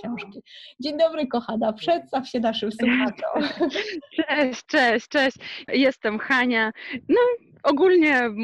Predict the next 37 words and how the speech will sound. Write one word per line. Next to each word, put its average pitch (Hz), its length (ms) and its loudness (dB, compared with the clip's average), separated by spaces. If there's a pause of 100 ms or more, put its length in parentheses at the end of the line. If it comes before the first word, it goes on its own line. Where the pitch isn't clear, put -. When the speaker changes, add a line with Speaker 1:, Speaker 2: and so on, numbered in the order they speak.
(140)
Speaker 2:
jestem 233 480 -2
rękodzielniczką, 233 840 0
tak 233 200 -2
jak 226 160 -4 (160)
wszyscy - 420 -2
tutaj 294 480 -2 (640)
zebrani. 247 760 4 (240)
Mam 262 240 4
swoją 254 320 0
specjalizację 220 880 0
wybraną, 220 600 0
mam, 208 400 0 (500)
e, 202 200 2
bo 208 160 0
szyję 220 340 0
lalki 226 640 0 (380)
i 233 120 2
uczę 233 200 -2
tego 220 320 -4
innych 220 380 0 (220)
w, 220 300 -2
w 226 40 0
różnych 277 340 2
miastach 233 400 -2
w - 80 -20
Polsce, 226 380 -2
chociaż 247 400 -2
akurat 269 340 0 (380)
do 247 120 2
Poznania 285 400 2
jeszcze 254 300 -2
nie 262 160 6
u-, 277 40 4
nie 277 240 6
udało 233 340 4
mi 208 140 -2
się - 140 -4